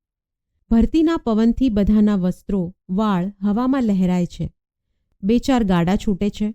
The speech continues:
મુક્ત સ્વરે લહેકાતી બોલતી પ્રજાના કલબલાટે આખું વાતાવરણ જાગૃત કરી દીધું છે. સ્ત્રીઓનું એક ટોળું દરવાજામાં પ્રવેશ્યું. અહીં ક્યાંય કોઈની પરવાનગી લેવાની જરૂર જણાતી ન હોય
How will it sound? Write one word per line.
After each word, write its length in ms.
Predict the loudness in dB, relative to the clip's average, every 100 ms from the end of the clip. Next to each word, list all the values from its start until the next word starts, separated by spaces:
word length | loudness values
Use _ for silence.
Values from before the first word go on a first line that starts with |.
| _ _ _ -4
મુક્ત 340 | -2 -2 -2 -4
સ્વરે 440 | -2 -2 0 0
લહેકાતી 720 | 0 0 -2 -4 -6 -4 -4
બોલતી 560 | -2 -2 -2 -2 -4 -6
પ્રજાના 580 | -4 -4 0 0 0 -2
કલબલાટે 760 | -6 -6 -4 -2 -4 -4 -6
આખું 460 | -6 -8 -2 0 2
વાતાવરણ 640 | 0 -2 -4 -2 0 0
જાગૃત 580 | 0 0 0 0 -2 -4
કરી 260 | -6 -6
દીધું 300 | -4 -4 -4
છે. 260 | -8 -10 -14 _ _ _ _ _ _ _ _ _ _
સ્ત્રીઓનું 600 | _ -2 2 4 2 2
એક 160 | 0 -4
ટોળું 380 | -2 0 2 2
દરવાજામાં 600 | 2 4 2 4 4 4
પ્રવેશ્યું. 720 | 2 0 0 -2 -4 -8 -8 _ _ _ _ _ _ _
અહીં 340 | 0 4 4 4
ક્યાંય 300 | 2 4 2
કોઈની 360 | 2 2 4 2
પરવાનગી 600 | -2 0 0 2 0 2
લેવાની 440 | 2 2 2 2
જરૂર 360 | 2 2 2 2
જણાતી 500 | 4 4 2 2 2
ન 100 | 2
હોય 360 | 0 -2 -2